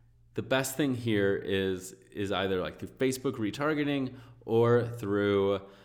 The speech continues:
um, my, <laughs> my favorite is email marketing.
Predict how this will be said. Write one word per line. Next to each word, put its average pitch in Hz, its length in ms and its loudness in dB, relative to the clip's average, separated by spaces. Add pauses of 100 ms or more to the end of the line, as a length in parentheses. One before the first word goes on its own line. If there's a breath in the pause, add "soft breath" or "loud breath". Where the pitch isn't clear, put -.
(140 loud breath)
um, 90 420 -4
my, 92 240 -2 (160)
<laughs> - 140 -16
my 107 220 2
favorite 131 420 2
is 98 100 -4
email 117 340 2
marketing. 101 540 -2